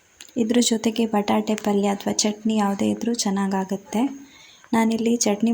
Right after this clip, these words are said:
ಮಾಡ್ಕೊಂಡಿದ್ದೇನೆ. ನೀವು ಇದನ್ನು ಟ್ರೈ ಮಾಡಿ ಮನೆಯಲ್ಲಿ, ಕಾಮೆಂಟ್ ಮಾಡಿ. Subscribe to ಚಾಮ್ಕೋರ್ YouTube channel.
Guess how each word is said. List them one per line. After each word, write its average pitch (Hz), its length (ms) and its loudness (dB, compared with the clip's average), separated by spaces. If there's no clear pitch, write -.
ಮಾಡ್ಕೊಂಡಿದ್ದೇನೆ. 196 720 -2
ನೀವು 240 180 6
ಇದನ್ನು 220 280 2
ಟ್ರೈ 208 160 0
ಮಾಡಿ 202 200 0
ಮನೆಯಲ್ಲಿ, 196 420 0
ಕಾಮೆಂಟ್ 208 420 0
ಮಾಡಿ. 190 220 -4
Subscribe 233 520 2
to 226 80 0
ಚಾಮ್ಕೋರ್ 214 500 -2
YouTube 208 360 -4
channel. 196 300 -4